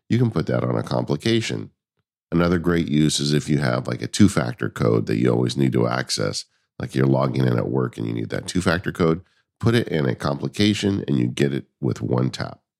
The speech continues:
Here's a power tip. Combine this with custom focus modes. So you could have your work watch face,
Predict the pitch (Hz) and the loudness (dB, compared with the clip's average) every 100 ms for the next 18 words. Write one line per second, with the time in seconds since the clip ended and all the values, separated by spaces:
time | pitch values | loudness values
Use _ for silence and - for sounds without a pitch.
0 | _ _ _ 101 95 82 92 90 104 80 | _ _ _ -2 0 0 0 2 2 2
1 | 71 64 - - 82 78 78 82 87 78 | 0 -2 -4 -2 2 2 2 4 4 4
2 | 67 - - 65 - 76 - 64 62 78 | 2 0 -2 -4 -2 -4 -2 -4 -2 0
3 | 76 78 - 55 50 - - 80 67 - | 0 0 0 0 -2 -2 0 0 0 -6
4 | _ _ 90 87 80 80 78 67 67 78 | _ _ 0 2 2 0 2 0 2 2
5 | 87 90 85 85 - 95 101 - | 2 0 0 -2 0 2 2 0